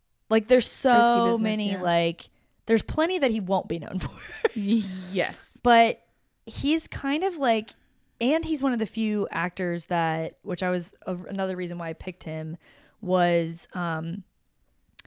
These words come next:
Speaker 1: he didn't have, I think he has one or two movies at the beginning of his career where he's not the main character, but then he did Risky Business, and he's been the leading role of every movie he's been in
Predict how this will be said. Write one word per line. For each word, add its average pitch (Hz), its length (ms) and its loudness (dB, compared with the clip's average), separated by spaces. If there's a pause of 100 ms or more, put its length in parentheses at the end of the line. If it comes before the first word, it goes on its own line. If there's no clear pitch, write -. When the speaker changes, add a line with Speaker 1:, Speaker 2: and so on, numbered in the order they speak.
(280)
Speaker 1:
he - 200 -6
didn't 240 240 -4
have, 196 560 -4 (120)
I 196 100 -6
think 285 180 -4
he 302 140 -6
has 294 180 -2
one 214 460 -4
or 262 120 -4
two 233 280 -4
movies 202 420 -4
at 170 80 -12
the - 60 -18
beginning 185 320 -6
of 175 80 -8
his 175 120 -8
career 180 300 -4
where 175 100 -6
he's 180 240 -8
not 165 300 -8
the 170 60 -6
main 160 260 -8
character, 202 640 -6 (760)
but 170 80 -10
then 196 100 0
he 196 80 -2
did 185 180 -4
Risky 170 280 -4
Business, 190 560 -2 (420)
and 185 100 -4
he's 196 220 -4
been 196 280 0
the 180 100 -2
leading 185 460 -4
role 170 540 0
of 180 240 -4
every 185 440 0
movie 175 300 -2
he's 165 200 -4
been 170 200 -2
in 156 360 -6